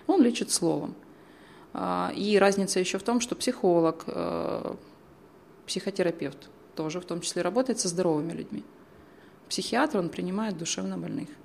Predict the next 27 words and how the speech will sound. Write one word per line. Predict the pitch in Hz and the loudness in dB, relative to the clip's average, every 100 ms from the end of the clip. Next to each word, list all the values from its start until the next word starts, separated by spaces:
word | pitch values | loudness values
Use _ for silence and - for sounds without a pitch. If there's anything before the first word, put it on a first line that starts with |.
| - - - - | -20 -20 -20 -8
То | - | -6
бишь | 170 165 190 | -4 -2 0
есть, | 185 - | -2 -2
например, | 160 - 170 170 | -6 -4 -2 -2
э, | - 165 165 | -2 -2 -4
болезни, | 160 175 - 165 175 - | -2 -2 -2 -2 -4 -4
э, | - - - - | -6 -8 -8 -6
большой | 175 180 175 165 | -4 -4 -4 -4
психиатрии, | - - 190 190 285 339 285 - - - - - - - - - - - - - - 196 | -6 -4 -4 -2 2 2 0 -4 -16 -20 -20 -20 -20 -20 -20 -20 -18 -16 -16 -18 -12 0
где | 180 175 170 | 2 4 4
необходимо | 175 190 - 180 151 151 | 2 -2 -2 0 2 2
медикаментозное | - 165 - - - - 180 | 0 -2 -4 -4 -4 -4 -4
лечение. | 180 - 185 | -4 -2 -2
Вот | 196 202 | -2 2
прям | 190 180 | 0 2
необходимо, | 180 - 196 240 208 190 | -2 -2 0 2 2 2
и | |
обойтись | 175 190 185 | -2 -2 -4
психологом | - 185 240 226 175 165 | -4 0 2 2 0 -2
там | 190 180 | -2 -2
нельзя, | 180 180 - - | -4 -4 -4 -4
да? | - 254 - - - - | -6 -8 -10 -16 -16 -10
Вот | 240 233 | -6 -2
с | - | 2
ними | 320 190 | 4 4
работает | 170 208 - - | 0 -4 -6 -6
психиатр. | - - 160 190 - | -10 -8 -8 -8 -12